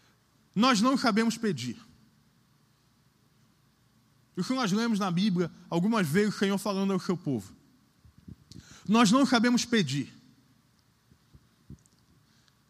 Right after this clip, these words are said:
Elias faz uma pergunta a Eliseu. "Olha, você quer me pedir algo?"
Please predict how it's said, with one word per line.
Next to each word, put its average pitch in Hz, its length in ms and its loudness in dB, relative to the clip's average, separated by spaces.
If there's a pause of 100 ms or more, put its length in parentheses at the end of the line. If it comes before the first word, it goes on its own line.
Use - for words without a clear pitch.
(1080)
Elias 285 440 8
faz 269 280 6
uma 254 180 4
pergunta 190 760 2 (840)
a 170 60 -2
Eliseu. 156 580 2 (800)
"Olha, 214 240 0
você 202 140 0
quer 226 140 0
me 214 60 -2
pedir 185 260 0
algo?" 185 280 -2